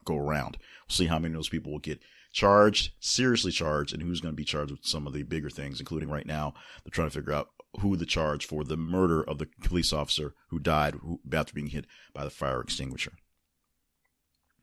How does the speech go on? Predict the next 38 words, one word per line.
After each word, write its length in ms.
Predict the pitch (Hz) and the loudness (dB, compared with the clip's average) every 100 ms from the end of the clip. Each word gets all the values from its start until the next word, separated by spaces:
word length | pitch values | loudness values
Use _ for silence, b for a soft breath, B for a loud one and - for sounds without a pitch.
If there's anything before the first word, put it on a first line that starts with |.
| - B B | -20 B B
This 180 | - 165 | 10 12
is 180 | 220 160 | 12 10
more 440 | 127 127 135 143 | 10 12 12 12
about 560 | 101 95 101 107 107 - | 10 10 12 12 10 6
the 280 | 95 90 82 | 6 8 8
surge, 840 | - - - 117 98 80 85 85 | 6 6 8 10 8 6 4 4
but 180 | 95 90 | 4 4
more 560 | 90 92 95 104 110 110 | 2 4 6 6 8 8
about 320 | 101 101 - B B | 10 8 4 B B
just 300 | - 98 - | 0 2 2
the 240 | 92 90 - - | 2 2 2 4
thought 200 | 95 - | 6 6
processes 460 | 95 90 90 85 | 4 2 0 -4
we 180 | 80 82 | -2 -2
are 140 | 80 | -2
in 200 | 78 87 | -2 -2
all 120 | 82 80 | -2 -2
about 280 | 82 85 | 0 0
and 100 | 76 | 0
how 220 | 76 80 76 | -2 0 -2
we 580 | 76 80 92 90 85 B B B B | -4 0 2 2 0 B B B B
aren't 240 | 82 90 - | 2 2 2
quite 280 | - 87 - | 4 4 4
getting 200 | 90 85 | 0 0
along 320 | 80 85 87 | 0 0 0
with 120 | 85 | -2
people 200 | 78 82 | -4 -2
we 80 | 78 | -2
used 180 | 82 - | -2 -2
to 60 | |
get 100 | 80 | -2
along 200 | 80 82 | -2 -2
with. 220 | 82 87 - - - | -2 -4 -6 -16 -6
This 220 | 85 - | -2 0
is 240 | 82 - | 2 0
a 100 | 82 | 0
prime 300 | 80 - 82 | -4 -2 -2
example. 480 | 78 82 87 85 - | -2 0 0 0 -6